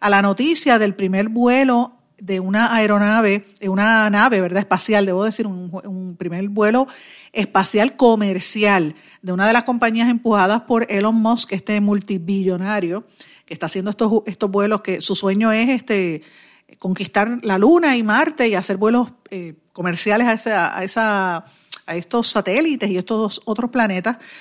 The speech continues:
con la idea de que yo digo, si esto se fastidia aquí, con los millones ellos se montan y se van, <laughs> como hacen en las películas. Pero bueno, es interesante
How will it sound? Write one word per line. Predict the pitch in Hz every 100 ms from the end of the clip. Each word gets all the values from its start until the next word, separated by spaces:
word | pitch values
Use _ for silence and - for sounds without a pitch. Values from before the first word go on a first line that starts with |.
| - -
con | 202
la | 190
idea | 175 175 196
de | 247 240
que | 208
yo | 196
digo, | 220 214
si | 185
esto | 185
se | 220
fastidia | 233 233 254 240 233
aquí, | 294
con | 302 208 180
los | 190
millones | 190 175 214 254
ellos | 220 226
se | 220
montan | 226 233 220
y | 185
se | - 160
van, | 175 180 - - _
<laughs> | - - -
como | 190 190
hacen | 175 226
en | 220
las | 214
películas. | 208 180 180 165
Pero | 170
bueno, | 180 196
es | 240
interesante | 277 269 247 233 220 226 254